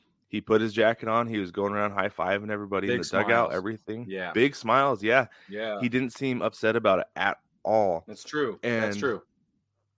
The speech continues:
Speaker 1: and Chris Mad Dog Russo was on the K-Rod broadcast last night talking about it, and he's like, he's like, "Clayton Kershaw is soft. He pulled himself out of that game. You're a baseball player. You're going for history," blah, blah, blah, all this stuff just going off. And I was like,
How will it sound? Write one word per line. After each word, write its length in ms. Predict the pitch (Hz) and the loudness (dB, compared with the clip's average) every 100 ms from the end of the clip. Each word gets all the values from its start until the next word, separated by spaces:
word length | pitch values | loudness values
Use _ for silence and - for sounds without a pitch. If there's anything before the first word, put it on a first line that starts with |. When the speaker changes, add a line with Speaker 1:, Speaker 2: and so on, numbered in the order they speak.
| - | -6
Speaker 1:
and 180 | 120 113 | -6 -2
Chris 260 | 156 160 | -2 -2
Mad 220 | 143 131 120 | 0 0 2
Dog 200 | 107 101 | 0 0
Russo 360 | 170 185 117 | -4 0 0
was 140 | 107 107 | 2 0
on 100 | 98 | -4
the 80 | 87 | -8
K-Rod 500 | - 202 185 92 85 | -4 -2 0 0 0
broadcast 560 | 92 85 - 80 - | -2 -2 -4 -6 -6
last 220 | 80 85 | -8 -8
night 220 | 95 90 - | -8 -8 -6
talking 240 | 78 101 | -8 -6
about 220 | 98 98 | -6 -4
it, 100 | 110 | -4
and 180 | 117 95 - | -8 -16 -14
he's 220 | 123 110 | -12 -6
like, 160 | 107 101 - - - - | -6 -8 -16 -20 -20 -10
he's 160 | 117 | -8
like, 140 | 113 104 | -6 -4
"Clayton 280 | 202 269 190 | -2 -2 -2
Kershaw 420 | 214 202 202 220 | -4 -2 -2 -2
is 120 | 208 | -4
soft. 640 | - 269 277 220 - - - _ | 0 4 4 2 -4 -16 -20 _
He 180 | 262 269 | -2 -2
pulled 160 | 190 | 0
himself 480 | 247 233 - 302 226 | 0 0 6 6 8
out 160 | 226 185 | 4 4
of 80 | |
that 220 | 160 151 131 | 2 0 0
game. 280 | 139 110 | -4 -2
You're 200 | 131 294 | 2 4
a 60 | 285 | 6
baseball 440 | 226 254 196 208 | 6 4 4 2
player. 260 | 180 185 170 | 4 2 2
You're 260 | 233 277 180 156 _ - | 2 0 -2 -14 _ -2
going 220 | 269 254 | 2 2
for 100 | 226 | 2
history," 300 | 214 226 208 | 0 0 -2
blah, 260 | 180 208 214 | -4 0 2
blah, 20 | |
blah, 100 | 190 | 2
all 100 | 170 | -2
this 140 | 139 139 | -4 -6
stuff 180 | 135 123 | -8 -10
just 140 | 113 | -10
going 260 | 135 123 - | -8 -8 -6
off. 320 | 123 135 110 | -4 -2 -2
And 80 | 120 | -6
I 40 | 120 | -10
was 100 | 117 | -6
like, 240 | 117 107 | -6 -6